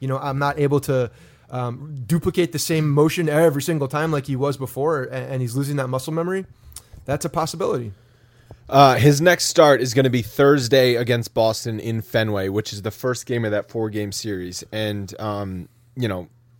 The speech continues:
Speaker 2: I don't wanna over-exaggerate or anything, but this might be the biggest start of his, of this season so far for him,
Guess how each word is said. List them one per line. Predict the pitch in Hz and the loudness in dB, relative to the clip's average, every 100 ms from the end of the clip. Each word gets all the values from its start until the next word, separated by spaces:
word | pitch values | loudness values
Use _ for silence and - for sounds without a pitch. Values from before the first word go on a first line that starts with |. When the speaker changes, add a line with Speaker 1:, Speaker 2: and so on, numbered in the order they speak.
| _ _ _ - | _ _ _ -2
Speaker 2:
I | 135 | 4
don't | 143 | 6
wanna | 139 123 | 6 6
over-exaggerate | 160 147 135 131 120 123 123 117 110 | 8 8 10 8 8 6 6 4 2
or | 107 | 2
anything, | 107 101 107 | -2 -4 -2
but | 107 | 0
this | 131 131 | 0 2
might | 147 131 | 2 2
be | |
the | 120 | -2
biggest | 107 123 113 - | 0 0 0 -4
start | 123 110 101 | 0 0 0
of | 104 | -6
his, | 98 104 92 - - - - | -4 -4 -4 -10 -12 -10 -6
of | 110 | -4
this | 107 104 | -2 -2
season | 202 196 131 | -2 -4 -4
so | 107 120 | -2 -2
far | - 101 98 | 0 -2 -2
for | 104 | -6
him, | 101 90 | -6 -8